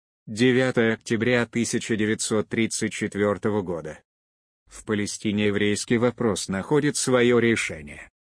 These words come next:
Здесь еврей становится продуктивным, творческим, связанным с землей. Проблема, отягощающая Европу, обретает исцеление в почве Эрец Исраэль.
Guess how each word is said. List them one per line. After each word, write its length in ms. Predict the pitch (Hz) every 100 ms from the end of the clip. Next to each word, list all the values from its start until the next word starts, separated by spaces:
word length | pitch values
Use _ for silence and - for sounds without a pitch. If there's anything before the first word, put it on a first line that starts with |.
| -
Здесь 500 | 95 95 117 113 -
еврей 420 | 101 104 104 104
становится 640 | - 110 104 104 101 110
продуктивным, 880 | 98 113 104 - 139 117 80 73 67 _ -
творческим, 840 | 113 143 - - - - 71 69 _ _
связанным 760 | - - 104 98 107 104 104 95
с 40 |
землей. 520 | 92 98 80 73 - _ _ _ _
Проблема, 680 | 120 123 107 110 82 76 - _ _
отягощающая 1120 | 120 120 - 101 107 - 110 107 101 - 101
Европу, 640 | 98 90 78 71 - 76 - _ -
обретает 720 | 131 117 117 - 101 113 107
исцеление 640 | - - 101 101 104 107
в 100 | -
почве 500 | 90 82 - 120 120
Эрец 420 | 113 107 123 - 101
Исраэль. 640 | - 95 80 76 69 -